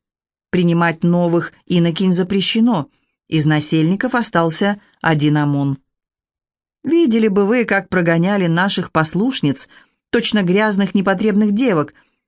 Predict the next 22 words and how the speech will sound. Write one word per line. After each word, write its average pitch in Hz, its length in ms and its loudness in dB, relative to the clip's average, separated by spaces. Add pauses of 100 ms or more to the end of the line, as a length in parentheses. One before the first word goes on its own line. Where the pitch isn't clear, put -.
(220)
Рассыпавшиеся 175 840 0
волосы 180 380 0
оскверняли 165 580 0
непорочную 175 640 0
белизну 180 380 0
их 196 180 -2
одежд. 240 420 -2 (420)
Тёмные 170 380 2
пятна 185 540 0 (460)
от 156 200 -2
того 175 240 2
солнца, 170 480 0
которое 160 400 0
вы 175 120 0
прославляете, 156 920 -2 (460)
ложатся 165 640 0
на 156 120 0
нашу 175 300 -2
обитель 202 520 -2 (320)
и 139 300 -2
всё 156 200 -2
разрастаются. 156 920 -2